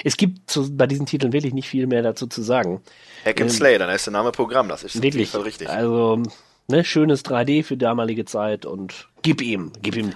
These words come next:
Speaker 2: Aber
Speaker 1: das Schwert.
Speaker 2: man muss auch sagen, äh, zum Thema feudales Japan, das ist ja das Interessante daran. So ähnlich, ähm, ich möchte auch nochmal kurz abdriften.
Speaker 1: Ja,
Speaker 2: Es war ja früher
Speaker 1: gerne.
Speaker 2: so, Opern wurden ja seinerzeit viel in, äh,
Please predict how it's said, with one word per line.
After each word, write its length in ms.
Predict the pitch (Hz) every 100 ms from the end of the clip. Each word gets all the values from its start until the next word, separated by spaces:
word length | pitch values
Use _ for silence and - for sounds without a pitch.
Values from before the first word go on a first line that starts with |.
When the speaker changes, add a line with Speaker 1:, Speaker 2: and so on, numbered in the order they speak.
| -
Speaker 2:
Aber 200 | 104 104
Speaker 1:
das 120 | -
Schwert. 640 | - 107 - - - - _ _ -
Speaker 2:
man 160 | 107
muss 160 | 143 120
auch 120 | 104
sagen, 340 | 104 101 120
äh, 260 | 113 107 104
zum 220 | - 104
Thema 260 | - 107 104
feudales 340 | 104 95 101
Japan, 240 | 101 95 -
das 140 | 185
ist 80 | 139
ja 80 | 131
das 120 | 120
Interessante 440 | 123 120 - -
daran. 260 | 151 69 - _ _ _ _ _
So 80 | -
ähnlich, 300 | 107 135 -
ähm, 260 | 131 131 123 - - 92 _
ich 200 | - - -
möchte 200 | 104 104
auch 40 | 104
nochmal 140 | 101
kurz 140 | 98 -
abdriften. 420 | 85 104 - 117 - _ -
Speaker 1:
Ja, 160 | 104
Speaker 2:
Es 80 | -
war 80 | 113
ja 80 | 123
früher 240 | - 117
Speaker 1:
gerne. 160 | 190 156
Speaker 2:
so, 120 | 120 107 - _ _
Opern 440 | 123 127 190 196 208
wurden 180 | 139 139
ja 120 | 117
seinerzeit 500 | 120 123 - 117 -
viel 260 | - 120
in, 380 | - 104 98 92
äh, 300 | 85 82 80